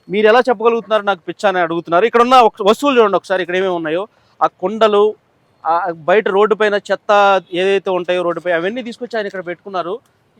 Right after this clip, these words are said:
చిన్న కనీసం ఒక మనిషి ఉండడమే కష్టమైన చోట ద్విజ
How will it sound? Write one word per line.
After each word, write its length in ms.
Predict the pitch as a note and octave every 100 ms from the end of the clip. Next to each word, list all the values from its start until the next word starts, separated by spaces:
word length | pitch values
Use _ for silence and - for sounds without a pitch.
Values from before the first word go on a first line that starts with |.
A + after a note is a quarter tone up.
| -
చిన్న 200 | B3 C4
కనీసం 360 | - G3+ B3 A#3+
ఒక 60 |
మనిషి 340 | G3+ G#3 A3+ B3
ఉండడమే 360 | A3 G#3 A3
కష్టమైన 440 | G#3+ F#3+ G3 F#3 F3
చోట 280 | E3+ F3 E3+ - _ _ C3+
ద్విజ 260 | B2+ F3+